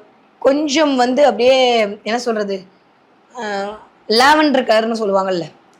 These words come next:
டார்க் லாவெண்டர் கலர், ஊதாப்பூ கலர், இதெல்லாம் நீங்க பயன்படுத்த பயன்படுத்த உங்களுக்கு மிகச்சிறந்த யோகம் அப்படின்றது வர காத்திருக்கிறது. ஏன்னா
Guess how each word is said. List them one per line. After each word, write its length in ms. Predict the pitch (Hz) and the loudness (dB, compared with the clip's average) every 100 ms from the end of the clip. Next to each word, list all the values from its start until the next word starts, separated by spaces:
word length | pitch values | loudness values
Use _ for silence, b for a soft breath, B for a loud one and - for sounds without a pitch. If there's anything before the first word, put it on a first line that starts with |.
| - | -6
டார்க் 420 | 196 214 240 240 | 0 2 2 0
லாவெண்டர் 420 | 208 202 214 196 | -2 0 -2 -6
கலர், 220 | 190 180 - _ _ _ - _ _ _ - - _ | -6 -8 -10 _ _ _ -20 _ _ _ -20 -20 _
ஊதாப்பூ 480 | 240 247 262 247 208 | 0 2 4 2 0
கலர், 260 | 190 185 185 | -2 -4 -2
இதெல்லாம் 220 | 247 277 | 0 2
நீங்க 160 | 262 240 | 2 0
பயன்படுத்த 460 | 220 220 214 208 | -2 -2 -4 -4
பயன்படுத்த 500 | 214 190 196 185 285 | -4 -4 -4 -2 0
உங்களுக்கு 260 | 294 202 196 | -2 -2 -6
மிகச்சிறந்த 460 | 220 233 214 220 226 | -8 -4 -4 0 0
யோகம் 480 | 196 233 240 226 - | 2 2 0 -2 -8
அப்படின்றது 400 | 196 196 190 208 | -8 -6 -6 -4
வர 200 | 214 196 | -2 -2
காத்திருக்கிறது. 680 | 202 202 208 196 196 175 - _ _ _ _ _ _ _ b b | -2 -4 -6 -10 -8 -8 -10 _ _ _ _ _ _ _ b b
ஏன்னா 100 | - | -2